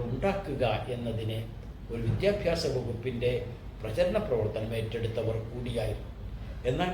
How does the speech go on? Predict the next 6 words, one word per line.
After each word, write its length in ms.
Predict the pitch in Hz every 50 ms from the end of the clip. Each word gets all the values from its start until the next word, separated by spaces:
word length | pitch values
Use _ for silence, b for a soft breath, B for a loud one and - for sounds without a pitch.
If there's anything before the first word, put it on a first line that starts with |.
| 170 139
മലബാറിൽ 520 | 127 135 165 165 196 196 208 208 208 214 208 196
ബ്രിട്ടീഷ് 500 | - - - - - 220 233 - 214 214 - - - - - - - - - - - - - - 131
അധികാരികളുമായി 920 | 131 - 160 160 185 180 175 175 170 175 175 170 170 170 165 165 165 170 160 143
പല 120 | 135 131 175 202 214
രൂപത്തിൽ 340 | 226 208 190 - - 170 135 135
ഏറ്റുമുട്ടിയാണ് 800 | 139 139 - 196 - 117 110 110 - 101 98 92 87 - -